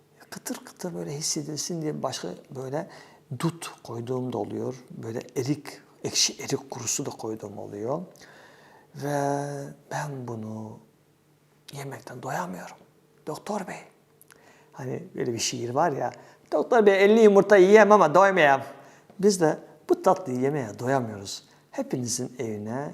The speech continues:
keyif ve neşeye dönüşsün inşallah. Akşama gelelim ve konuyu bitirelim. Akşam yemeklerinde arkadaşlar rutinim daha çok böyle,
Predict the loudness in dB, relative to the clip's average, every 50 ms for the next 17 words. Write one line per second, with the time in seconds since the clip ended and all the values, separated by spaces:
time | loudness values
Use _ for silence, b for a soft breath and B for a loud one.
0 | -16 -18 -14 -10 -10 -10 -10 -10 -12 -10 -10 -8 -8 -6 -8 -6 -8 -10 -10 -8
1 | -10 -10 -12 -12 -12 -12 -12 -12 -12 -14 -16 B B B B B B B 4 4
2 | 4 4 2 0 0 2 2 2 4 4 4 4 2 2 2 2 2 0 -2 -6
3 | -8 -6 -4 0 0 0 0 -2 B B B B B -12 -12 -10 -6 -4 -4 -4
4 | -4 -6 -10 -14 -18 _ _ _ _ _ _ _ _ _ _ _ -20 -2 _ 2
5 | 2 2 0 -4 -4 -4 -4 -4 -4 -8 -6 -8 -8 -6 -6 -8 -8 -8 -6 -6
6 | -8 -8 -10 -10 -10 -10 -12 -12 -14 B B B B B B B B B B B
7 | B _ -2 -2 0 0 0 0 0 0 -2 -4 -8 B B B B B B B
8 | _ _ _ -16 -16 -16 -18 -10 -4 -2 0 0 0 -2 -4 -2 -2 0 -2 -2
9 | -4 -12 -16 -6 -2 0 0 2 2 0 -2 -4